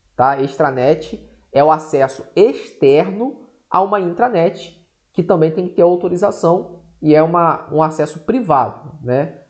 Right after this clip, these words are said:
Só pessoas autorizadas têm acesso, beleza? Vamos resolver questões aí de concurso da sebrasp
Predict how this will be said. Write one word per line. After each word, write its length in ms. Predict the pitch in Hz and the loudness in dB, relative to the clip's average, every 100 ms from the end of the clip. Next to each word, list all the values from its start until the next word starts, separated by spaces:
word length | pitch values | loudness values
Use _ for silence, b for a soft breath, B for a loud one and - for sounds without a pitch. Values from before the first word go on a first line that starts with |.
| _ | _
Só 160 | - 151 | -4 -2
pessoas 500 | 180 175 - 170 175 | -2 -2 0 2 2
autorizadas 640 | 175 175 165 139 143 160 | 0 0 0 0 0 -4
têm 100 | 180 | -8
acesso, 640 | - - 113 - - _ _ _ _ _ _ | -8 -4 -4 -4 -16 _ _ _ _ _ _
beleza? 560 | 120 117 175 233 254 - - _ _ _ _ _ _ _ _ _ _ _ _ _ _ _ _ _ _ - | -4 2 2 2 -4 -8 -20 _ _ _ _ _ _ _ _ _ _ _ _ _ _ _ _ _ _ -2
Vamos 260 | 160 226 | 0 0
resolver 280 | 226 196 196 | 0 0 2
questões 400 | 185 185 185 180 | 2 0 2 2
aí 80 | 180 | 2
de 100 | 170 | 0
concurso 480 | 180 170 - 190 196 | -2 -2 2 2 2
da 80 | 165 | 0
sebrasp 800 | - - 135 151 180 - 247 | 0 0 2 2 0 -6 -10